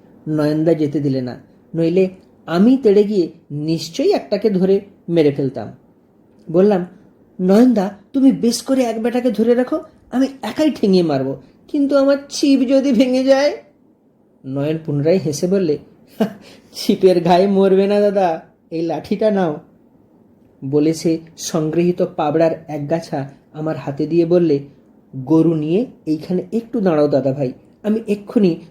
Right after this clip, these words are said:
দুই এক বেটাকে ধরে আনছি, কিন্তু চেঁচামেচি কান্নাকাটি শুনে ভয় পেও না যেন।" "না, ভয় কি, এই যে হাতে লাঠি রইল।" নয়ন বাকি পাবড়া দুটো বগলে চেপে ধরলে,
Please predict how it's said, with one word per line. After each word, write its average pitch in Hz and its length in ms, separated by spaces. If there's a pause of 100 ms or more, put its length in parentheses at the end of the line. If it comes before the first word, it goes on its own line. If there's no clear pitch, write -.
(120)
দুই 151 260
এক 170 140
বেটাকে 156 300
ধরে 143 300
আনছি, 135 360 (280)
কিন্তু 190 220
চেঁচামেচি 208 520
কান্নাকাটি 220 480
শুনে 190 300 (400)
ভয় 156 360
পেও 214 180
না 175 120
যেন।" 123 280 (2000)
"না, 220 160 (300)
ভয় 165 240
কি, 185 220 (320)
এই 214 120
যে 226 120
হাতে 196 420 (220)
লাঠি 135 320
রইল।" 202 260 (760)
নয়ন 151 480 (280)
বাকি 131 360
পাবড়া 156 360
দুটো 175 260
বগলে 143 380
চেপে 139 300
ধরলে, 120 380